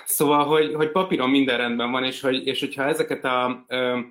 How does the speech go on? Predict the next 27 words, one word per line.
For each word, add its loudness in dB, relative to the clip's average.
a -12
papíron 2
létező 0
felvéte-, -4
feltételeket -6
ki, -6
ki -6
tudjuk -4
pipálni, -2
akkor, 0
akkor -2
minden, 2
minden 0
rendben 0
van, -2
és -6
minden 0
oké. -4
És -4
nagyon -6
fontosnak -6
tartom -2
ezeket -4
a, 0
a -8
tartalmi, -2
ö, 0